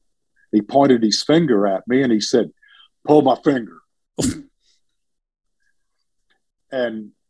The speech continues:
w-, without a thought, <laughs> you know, or any hesitation at all, I mean, just as innocent as a four-year-old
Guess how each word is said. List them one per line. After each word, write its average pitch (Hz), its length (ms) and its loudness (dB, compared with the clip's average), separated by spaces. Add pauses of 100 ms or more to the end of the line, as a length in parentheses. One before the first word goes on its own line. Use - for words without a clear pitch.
(540)
w-, 135 340 2
without 123 580 2 (680)
a 123 120 -2
thought, 123 720 -2 (100)
<laughs> 202 140 -12
you - 100 2
know, - 560 -4 (340)
or 120 220 -4
any 147 280 0
hesitation 127 960 -4
at 113 140 -6
all, 135 460 0
I 117 100 -2
mean, 123 380 -4
just 131 240 -6
as 110 180 -8 (100)
innocent 135 540 2
as 123 180 0
a 110 60 -8 (100)
four-year-old 117 640 0